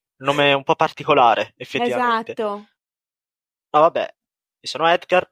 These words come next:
Speaker 1: detto anche Eddie, confermo ciò che ha detto anche Alessia, io la chiamo mamma.
Speaker 2: Sì.
Speaker 1: E niente, io per adesso, in questo momento, se si può definire lavoro, faccio lo streamer,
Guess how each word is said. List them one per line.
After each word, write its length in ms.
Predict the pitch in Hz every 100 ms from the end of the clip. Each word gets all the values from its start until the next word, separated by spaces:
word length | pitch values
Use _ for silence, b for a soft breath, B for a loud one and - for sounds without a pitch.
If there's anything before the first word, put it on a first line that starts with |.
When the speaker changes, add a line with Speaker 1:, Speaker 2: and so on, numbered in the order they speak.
| _ _
Speaker 1:
detto 260 | 113 -
anche 280 | 107 - 143
Eddie, 360 | 123 120 147 -
confermo 540 | - 131 156 151 135 123
ciò 140 | 135
che 80 | -
ha 40 |
detto 260 | 120 120 120
anche 180 | 117 120
Alessia, 580 | 123 120 - - 110 -
io 120 | 131
la 80 | 123
chiamo 240 | 113 117 131
mamma. 460 | 156 160 170 185 _ _ _ _ _ _
Speaker 2:
Sì. 340 | 190 175 - _ _ _ 208 175
Speaker 1:
E 600 | 143 131 123 120 120 120
niente, 320 | 180 156 -
io 440 | 127 151 156 131 - _
per 160 | 180 185
adesso, 440 | 170 170 - 190
in 80 | 180
questo 240 | 135 -
momento, 640 | 139 147 - 165 170 170 - _ _
se 220 | - 139
si 160 | -
può 120 | - 151
definire 360 | 147 147 151
lavoro, 520 | 156 127 123 131 135 _ _
faccio 320 | _ - - 117
lo 40 |
streamer, 480 | - 160 135 127